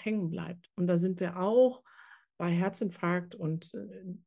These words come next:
also da sind wir bei den psychischen Störungen, Depressionen und so weiter, aber auch bei den körperlichen Symptomen.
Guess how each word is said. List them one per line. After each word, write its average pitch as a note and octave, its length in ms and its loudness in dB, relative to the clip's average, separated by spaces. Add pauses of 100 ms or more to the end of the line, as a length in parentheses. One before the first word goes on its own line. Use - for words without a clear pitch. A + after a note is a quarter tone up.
also D#3 280 0
da E3 120 2
sind G3 120 6
wir F#3 100 6
bei E3+ 100 6
den E3+ 120 6
psychischen A#3+ 840 0
Störungen, G3+ 500 2
Depressionen F3 440 -2
und D3+ 80 -6
so - 100 -6
weiter, G3+ 380 0
aber F3 280 0
auch F3 140 -8
bei F3+ 100 -4
den E3+ 140 0
körperlichen A#3+ 540 0
Symptomen. E3 640 -6